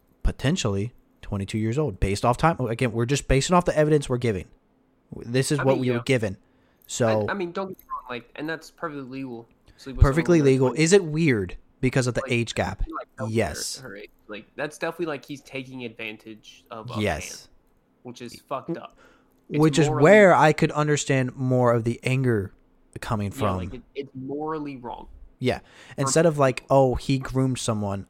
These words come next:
Speaker 1: I can't fully say that based off of what we were given. Again, I'm not gonna say that he didn't, though. If there, more evidence comes to show that he
Speaker 2: Right.
Speaker 1: did, I'm gonna be like, "Yeah, he fucking did it. It shows right there." But I can understand where it's like he definitely saw a fan who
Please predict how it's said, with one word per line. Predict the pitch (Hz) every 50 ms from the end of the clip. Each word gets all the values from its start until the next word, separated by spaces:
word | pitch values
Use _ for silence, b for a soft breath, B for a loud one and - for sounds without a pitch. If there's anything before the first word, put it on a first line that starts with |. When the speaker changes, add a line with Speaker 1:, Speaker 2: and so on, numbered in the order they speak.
| -
Speaker 1:
I | -
can't | - - - - 135 131 135 - 160
fully | - - 135 131 131 123
say | - - - 117 113 113
that | 104 113 107 110 110 - - - 127
based | 131 131 131 -
off | 143 135 123
of | 139 127
what | 135 131
we | 131 135
were | 131
given. | 131 123 117 123 120 -
Again, | 131 127 117 123 113
I'm | 104 104
not | 101 104 -
gonna | 117 110
say | - - 117 113
that | 104 107 104
he | 113 113
didn't, | 117 - 135 139 147 135 104 107 -
though. | 92 90 82 95 113 - - b b b b b b b b b b b b
If | - 117 107
there, | 120 123 117 123
more | 120 120 127 127
evidence | 120 123 120 120 120 113 -
comes | - - 113 113 113 -
to | - - 113 110 107 104 104 101 - 127
show | - - - 113 104 101
that | 98 98 -
he | - -
Speaker 2:
Right. | - -
Speaker 1:
did, | 113 117 117 110 104 -
I'm | 104 110 117
gonna | 113 117 110
be | 110 117
like, | 113 107 -
"Yeah, | 151 151
he | 113
fucking | 101 - 107 - 110
did | 131 127 104
it. | 95 - - -
It | - 117
shows | - - 104 98
right | 98 95 95 -
there." | 123 110 98 90 b b b b b b b b b b -
But | - 120
I | 117
can | - 123
understand | 117 123 123 113 - 127 120 113
where | 107 107
it's | 104 -
like | 107 101 98
he | - - - 107 107 101 98 _ _ _ _ _ _ _ _ _ - 117 113
definitely | - 110 107 107 - - 117 113 110 107 -
saw | - - - 101 95
a | 98
fan | - - 95 90 92 90 92 - - _ _ _ _ _ _ _ _ _ - -
who | - - 110 98 95 95 -